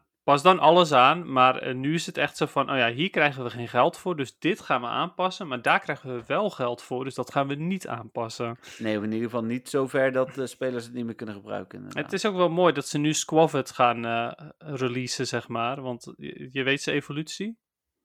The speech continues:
Speaker 2: Nee.
Speaker 1: Nee, de, de evolutie van, eh, de, de naam van de evolutie van Squavit?
Speaker 2: Nee, maar ik ben in die nieuwe generatie, ik heb ze allemaal wel een keer gezien, maar
Speaker 1: Ah,
Speaker 2: namen
Speaker 1: oké. Nee, het is Greedent.
Speaker 2: Oh, van Greedy.
Speaker 1: Ja.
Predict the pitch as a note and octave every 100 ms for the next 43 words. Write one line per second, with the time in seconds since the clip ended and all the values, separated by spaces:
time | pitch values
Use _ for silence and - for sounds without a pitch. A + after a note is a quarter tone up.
0 | _ A#2+ C#3+ - _ _ _ _ _ C#3
1 | D3 D3 F3+ C#3+ C3 C#3+ C#3 C#3 - D3
2 | D#3 D#3 - D3 C#3+ C#3 C#3+ C#3+ C#3+ C3+
3 | C3+ C#3 D3 D#3 D3+ C#3+ C#3+ C#3+ D#3+ -
4 | C#3+ D3 - D3 D#3 F3 F3+ - _ -
5 | A#2+ A#2 A2+ A2+ G#2+ B2 B2+ B2 B2 C3+
6 | C3+ C#3 B2 B2 - A#2+ - A#2+ A#2 A#2
7 | A2+ A2+ A2 G2+ A2+ B2+ C3+ B2+ B2 A#2+
8 | C#3+ C3+ A#2+ - _ C#3 D3 E3 D3+ C3+
9 | B2 D3 F3+ F3 B2 A2+ A2 - - _
10 | _ _ _ - A#2 E3+ G#2+ G2+ _ _
11 | - A2+ A2 A2 A#2+ D#3+ D#3